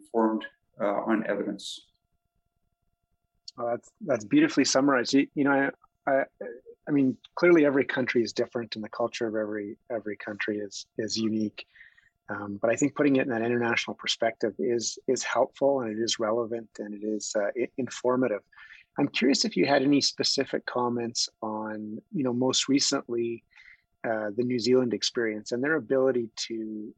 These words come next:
Speaker 2: ban handguns, I should say ban assault rifles that quickly. Uh, it seemed like from the outside, as well as talking to folks that you and I both know within New Zealand on the, on the surgery side, that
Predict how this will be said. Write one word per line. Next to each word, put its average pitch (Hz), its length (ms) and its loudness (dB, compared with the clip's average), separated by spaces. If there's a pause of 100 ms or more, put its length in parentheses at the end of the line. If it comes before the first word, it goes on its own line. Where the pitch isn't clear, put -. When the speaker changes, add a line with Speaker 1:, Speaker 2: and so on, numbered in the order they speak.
(160)
Speaker 2:
ban 123 300 -2
handguns, 117 880 -6 (120)
I 120 80 -6
should 120 200 -6
say 120 80 -2
ban 120 300 -2
assault 123 340 2
rifles 110 520 -4 (180)
that 127 280 0
quickly. 120 520 -4 (680)
Uh, 110 280 -2
it 127 80 -6
seemed 190 300 2
like 98 180 0
from 143 160 0
the 127 120 0
outside, 123 380 0
as 113 120 -6
well 127 120 -2
as - 100 -4
talking 120 380 -6
to 113 80 -6
folks - 280 -6
that 127 100 -4
you 139 160 4
and 135 80 4
I 120 80 0
both 120 300 0
know 117 120 -4
within 127 440 -2
New 127 160 -2
Zealand 110 440 -8
on 107 160 -6
the, 110 120 -10 (160)
on 117 100 -12
the 113 60 -20
surgery 139 440 -2
side, 104 320 -2
that 110 140 -4